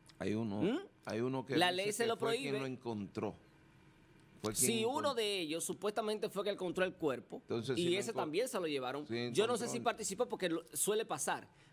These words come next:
Speaker 2: que el que comete el hecho es el primero que aparece buscando. Suele pasar, no estoy diciendo que es el caso. ¿Mm? Pero, pero
Speaker 1: Ellos dos
Speaker 2: presentar a
Speaker 1: andaban
Speaker 2: una
Speaker 1: buscando.
Speaker 2: persona en un hecho tan grave como este, de manera pública, no es correcto, la ley lo prohíbe.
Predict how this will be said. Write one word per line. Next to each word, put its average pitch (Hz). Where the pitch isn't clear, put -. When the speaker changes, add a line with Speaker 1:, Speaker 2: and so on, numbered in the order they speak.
Speaker 2:
que 170
el 165
que 165
comete 185
el 214
hecho 196
es 175
el 214
primero 202
que 190
aparece 175
buscando. 139
Suele 202
pasar, 143
no 127
estoy 175
diciendo 196
que 196
es -
el 175
caso. 120
¿Mm? 196
Pero, 233
pero 202
Speaker 1:
Ellos -
dos -
Speaker 2:
presentar 180
a -
Speaker 1:
andaban 302
Speaker 2:
una 277
Speaker 1:
buscando. 180
Speaker 2:
persona 170
en 202
un 262
hecho 277
tan 254
grave 196
como 151
este, 143
de 147
manera 185
pública, 170
no 208
es 226
correcto, 190
la 185
ley 208
lo 226
prohíbe. 202